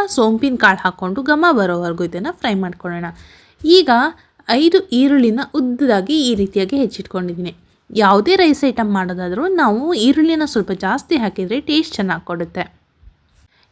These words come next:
ಈರುಳ್ಳಿ ಕೆಂಪಗಾಗಬೇಕು. ನೋಡಿ, ಈ ರೀತಿ ಇಷ್ಟು ಕಲರ್ ಬರೋವರೆಗೂ ಇದನ್ನ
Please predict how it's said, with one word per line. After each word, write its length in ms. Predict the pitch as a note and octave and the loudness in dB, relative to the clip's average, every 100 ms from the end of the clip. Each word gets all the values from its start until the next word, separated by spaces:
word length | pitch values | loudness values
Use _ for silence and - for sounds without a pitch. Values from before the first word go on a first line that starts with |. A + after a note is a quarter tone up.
| - | 6
ಈರುಳ್ಳಿ 400 | C#4 E4+ E4+ E4+ | 8 8 6 4
ಕೆಂಪಗಾಗಬೇಕು. 880 | A3+ G3+ B3+ C4+ G#3 F3+ F3 - - | 2 -2 -2 -2 -2 -2 -8 -10 -6
ನೋಡಿ, 240 | G#3+ G#3+ C#4+ - | -4 -2 -4 0
ಈ 200 | D4 E4 | 4 6
ರೀತಿ 300 | C4 F#3+ G3+ | 4 0 -4
ಇಷ್ಟು 360 | - A3+ - D#4 | -4 -4 -4 -4
ಕಲರ್ 360 | C4+ G#3+ A3 | -2 2 0
ಬರೋವರೆಗೂ 580 | G3 F#3+ G3+ G3+ F#3 F#3+ | 2 2 2 2 2 0
ಇದನ್ನ 240 | F#3+ F3+ | -2 -2